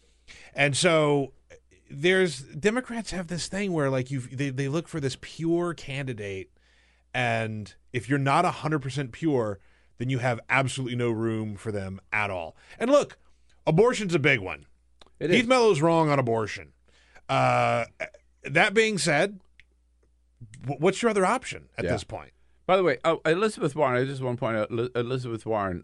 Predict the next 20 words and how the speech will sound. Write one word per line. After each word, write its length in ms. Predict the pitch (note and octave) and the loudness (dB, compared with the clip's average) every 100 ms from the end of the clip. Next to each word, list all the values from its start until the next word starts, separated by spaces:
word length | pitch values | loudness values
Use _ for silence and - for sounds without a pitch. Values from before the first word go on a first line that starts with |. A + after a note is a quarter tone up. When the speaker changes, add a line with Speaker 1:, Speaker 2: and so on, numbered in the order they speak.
| - | -6
Speaker 2:
um, 400 | F2 E2+ E2+ E2+ - | -4 -2 -4 -6 -2
also 360 | A2+ - G2+ | -4 -2 -6
was, 280 | D#2+ E2+ - - | -6 -10 -12 -6
uh, 320 | F2+ D#2 E2+ - | -2 -2 -4 -4
asked 300 | F#2+ F#2+ G#2 | -4 -4 -6
about 240 | F2 E2+ | -6 -6
this 200 | G2 F2+ | -6 -2
yester-, 300 | B2 B2+ F#2 G#2 | -2 -2 -6 -4
yesterday 520 | C#3 D3 A#2 G#2 F#2+ - _ _ _ | -6 -4 -4 -4 -6 -10 _ _ _
with, 280 | B2+ C3 B2+ | -2 0 0
um, 300 | A#2+ A#2 A2+ - _ _ _ _ - | 0 0 -2 -10 _ _ _ _ -18
by, 320 | - A2 A2 G#2+ | -2 0 2 0
uh, 100 | G2+ | 0
Jake 240 | B2+ A2+ | 0 2
Tapper, 400 | F#3+ F#3 D#2+ D#2 - _ _ _ _ _ _ _ - | 2 2 -2 -6 -12 _ _ _ _ _ _ _ -8
whether 460 | A#2 C3 C3 B2 | -2 2 4 4
or 60 | A#2 | 2
not 340 | A2+ A2 G#2+ - | 2 2 0 -4
you, 600 | G#2 G#2 G2+ G2+ G2 G2+ | -4 -2 -2 -2 -4 -4
uh, 360 | G2 F#2+ F#2 | -4 -2 -2